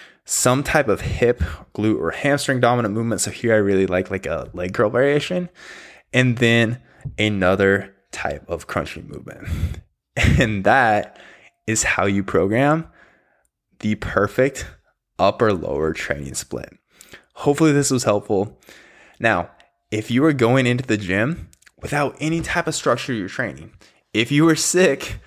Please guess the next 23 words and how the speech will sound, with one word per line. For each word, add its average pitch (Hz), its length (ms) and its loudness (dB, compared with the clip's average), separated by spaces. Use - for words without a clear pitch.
of 131 200 2
getting 135 180 2
the 131 80 2
same 123 300 2
results 117 340 0
that 131 140 -10
you've 120 160 -10
always 92 320 -4
gotten 151 520 -8
from 151 320 -2
not 151 220 2
having 123 380 -2
enough 113 180 -2
structure - 280 -2
to 90 100 -8
your 82 80 -8
training, - 440 -14
from 143 240 -6
not 156 280 0
following 135 340 4
a 110 60 -2
periodized 90 520 -2
plan, 147 360 0